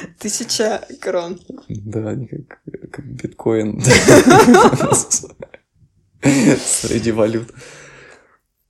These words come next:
Speaker 1: По поводу транспорта. Конечно же,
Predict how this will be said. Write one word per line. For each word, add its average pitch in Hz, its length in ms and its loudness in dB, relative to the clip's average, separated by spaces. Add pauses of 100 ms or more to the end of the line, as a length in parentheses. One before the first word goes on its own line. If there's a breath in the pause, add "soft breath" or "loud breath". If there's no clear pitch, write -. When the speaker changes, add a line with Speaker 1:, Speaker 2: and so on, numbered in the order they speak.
(380)
Speaker 1:
По 254 100 -6
поводу 254 880 -2 (340)
транспорта. - 960 -4 (460)
Конечно 226 640 2
же, 185 560 -4